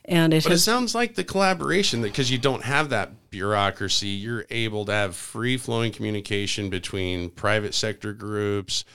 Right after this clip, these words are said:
Speaker 2: the businesses,
Speaker 1: Yep.
Speaker 2: the farming community. 'Cause Medical Lake, tell me if I'm wrong, I, I did the walk. There were, there used to be a walk in Medical Lake years ago when I was a kid, and we
Speaker 1: Uh,
Speaker 2: used to do the walk.
Speaker 1: the Fools Run at Midnight?
Speaker 2: Fools Run at Midnight,
Speaker 1: Yep,
Speaker 2: that's
Speaker 1: the
Speaker 2: right.
Speaker 1: Lions Club, and I'm a Lions Club member too.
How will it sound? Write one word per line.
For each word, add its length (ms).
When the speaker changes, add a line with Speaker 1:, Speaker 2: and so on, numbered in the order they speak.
Speaker 2:
the 200
businesses, 880
Speaker 1:
Yep. 140
Speaker 2:
the 80
farming 480
community. 420
'Cause 240
Medical 480
Lake, 400
tell 160
me 120
if 120
I'm 180
wrong, 300
I, 100
I 140
did 300
the 380
walk. 460
There 120
were, 80
there 140
used 180
to 60
be 80
a 60
walk 320
in 80
Medical 300
Lake 180
years 200
ago 160
when 80
I 80
was 100
a 60
kid, 340
and 140
we 100
Speaker 1:
Uh, 80
Speaker 2:
used 180
to 60
do 160
the 80
walk. 260
Speaker 1:
the 200
Fools 460
Run 160
at 120
Midnight? 520
Speaker 2:
Fools 220
Run 120
at 60
Midnight, 240
Speaker 1:
Yep, 140
Speaker 2:
that's 160
Speaker 1:
the 60
Speaker 2:
right. 80
Speaker 1:
Lions 260
Club, 240
and 80
I'm 100
a 60
Lions 340
Club 240
member 300
too. 460